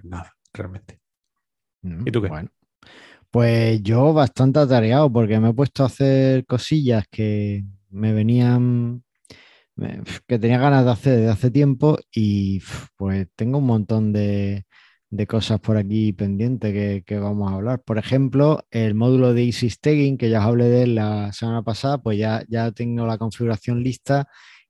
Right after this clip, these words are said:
Speaker 2: y voy a, voy a empezar a, a hacer ya la, un poco la lógica de la primera versión para poder publicarlo cuanto antes. Y estoy dándole el último repaso al Easy Facebook Messenger para publicarlo en el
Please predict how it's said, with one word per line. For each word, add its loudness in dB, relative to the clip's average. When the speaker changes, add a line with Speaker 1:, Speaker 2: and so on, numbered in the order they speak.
Speaker 2:
y -8
voy -4
a, -4
voy 0
a 2
empezar -2
a, -6
a -2
hacer -2
ya 0
la, 0
un -4
poco 0
la 0
lógica 0
de 0
la 0
primera 0
versión -2
para -4
poder -8
publicarlo -6
cuanto -8
antes. -12
Y -4
estoy -4
dándole 2
el 2
último 0
repaso -4
al -6
Easy -4
Facebook -4
Messenger 0
para 0
publicarlo -2
en 0
el -6